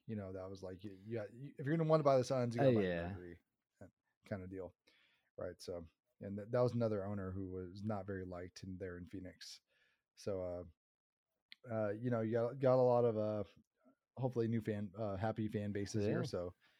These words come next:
Speaker 1: uh, good on them. Another, some other news in the N F L. Uh, Melvin Gordon today signed with the Baltimore Ravens. Spent the last two seasons with Denver. Signed a three point one million dollar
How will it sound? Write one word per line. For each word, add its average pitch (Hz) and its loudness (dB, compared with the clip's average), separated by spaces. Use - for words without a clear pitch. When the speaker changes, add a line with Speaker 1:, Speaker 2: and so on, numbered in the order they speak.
Speaker 1:
uh, 107 0
good 196 2
on 135 2
them. 139 2
Another, 135 6
some 135 0
other 135 4
news 123 4
in 117 4
the 117 2
N 113 2
F 113 -2
L. 117 2
Uh, 117 6
Melvin 127 8
Gordon 127 4
today 127 6
signed 120 2
with 113 0
the 110 4
Baltimore 113 2
Ravens. 127 0
Spent 110 -6
the 107 -2
last 107 2
two 107 -4
seasons 107 -2
with 98 -4
Denver. 123 2
Signed 107 0
a 101 2
three 110 -4
point 104 -4
one 98 -4
million 98 -4
dollar 95 -4